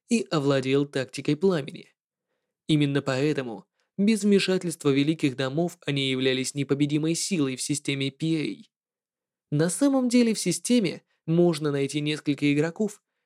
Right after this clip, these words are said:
которые могли помериться силами с этой четверкой, но они либо не интересовались подобными боями, либо боялись ослабить влияние Ли Кэня. Например, ни один из бойцов лунных академий С-класса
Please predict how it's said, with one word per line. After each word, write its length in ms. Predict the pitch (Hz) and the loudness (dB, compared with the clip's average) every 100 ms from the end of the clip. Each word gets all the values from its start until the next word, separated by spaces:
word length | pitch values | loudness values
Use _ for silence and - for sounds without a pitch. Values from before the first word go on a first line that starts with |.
| _ | _
которые 500 | 143 139 143 143 143 | -2 2 4 4 2
могли 320 | 143 139 156 | 0 2 2
помериться 520 | 151 156 160 151 151 | 2 0 0 0 -2
силами 440 | 143 - 226 214 208 | -2 2 2 2 0
с 120 | - | 0
этой 180 | 202 208 | 2 0
четверкой, 640 | 233 214 220 - - - _ _ _ _ | 0 2 2 0 -10 -16 _ _ _ _
но 420 | 147 139 139 139 - | 0 2 0 -2 -2
они 240 | 143 143 | -2 0
либо 260 | 139 139 143 | 0 0 -2
не 160 | 139 | -2
интересовались 720 | 139 143 151 147 196 240 233 | -4 0 0 0 0 2 2
подобными 520 | - 135 139 135 143 139 | 0 0 0 0 -2 0
боями, 560 | 160 185 143 - - _ _ _ - | 0 0 -2 -8 -16 _ _ _ 0
либо 300 | 262 254 220 | 2 4 4
боялись 540 | 185 156 160 185 165 | 2 4 4 2 0
ослабить 520 | - 143 151 139 139 | -4 -4 0 0 0
влияние 500 | 143 139 135 139 139 | 0 0 0 -2 -2
Ли 160 | 135 151 | 0 -2
Кэня. 500 | 156 185 135 117 - _ _ _ _ _ _ - | 0 -2 -2 -8 -16 _ _ _ _ _ _ -4
Например, 520 | 147 156 233 269 269 | -2 2 4 4 4
ни 100 | 254 | 2
один 300 | 240 226 226 | 2 2 4
из 80 | 208 | 4
бойцов 500 | 185 180 - 202 202 | 4 2 2 2 4
лунных 380 | 190 185 165 156 | 2 2 0 0
академий 560 | 151 151 165 156 151 - | -2 0 0 0 -2 -2
С-класса 800 | 151 - 196 226 220 - - | -2 0 2 2 0 -4 -8